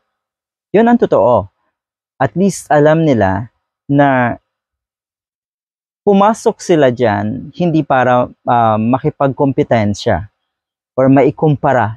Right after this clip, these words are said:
doon sa mga orihinal. Dahil hindi po talaga maikukumpara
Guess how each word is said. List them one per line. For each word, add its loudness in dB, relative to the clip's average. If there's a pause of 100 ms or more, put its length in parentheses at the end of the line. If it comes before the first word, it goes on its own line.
doon -2
sa -4
mga -2
orihinal. -2
Dahil -2
hindi 0
po -6
talaga 2
maikukumpara -4